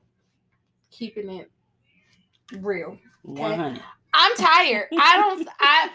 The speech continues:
Speaker 1: what I kept telling myself, "I'm tired. I'ma let her speak because I don't have nothing to say to these people. I ain't got nothing to pour out to these people. I ain't got nothing to say." Like, that's how I really, that's how I really, really felt.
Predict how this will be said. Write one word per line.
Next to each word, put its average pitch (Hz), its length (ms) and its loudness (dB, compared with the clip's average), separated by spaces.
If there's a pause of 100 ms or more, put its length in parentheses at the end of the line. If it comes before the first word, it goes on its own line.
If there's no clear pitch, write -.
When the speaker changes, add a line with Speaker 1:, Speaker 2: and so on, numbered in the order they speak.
(140)
Speaker 1:
what 262 360 -2
I 302 220 4
kept 415 240 0
telling 330 240 2
myself, 311 500 0
"I'm 294 220 0
tired. 277 360 0
I'ma 285 220 0
let 277 180 -6
her 269 140 -4
speak 254 320 -16
because 226 240 -8
I 226 160 0
don't 277 80 -2
have 240 160 -4
nothing 247 160 -8
to 254 60 -12
say 247 160 -8
to 254 40 -10
these 254 180 -16
people. 254 340 -14 (240)
I - 120 2
ain't 226 80 -2
got 208 140 0
nothing 240 200 -2
to 240 60 -10
pour 247 200 -2
out 240 140 -2
to - 60 -20
these 240 180 -12
people. 233 260 -10 (340)
I 277 140 4
ain't 269 80 0
got 220 180 0
nothing 208 160 -8
to - 60 -18
say." - 140 -16
Like, 220 200 -4
that's 285 240 4
how 277 180 4
I 233 180 4
really, 226 680 -4 (100)
that's 240 200 -4
how 294 100 -6
I 233 140 2
really, 214 380 -2
really 208 260 -2
felt. 285 360 0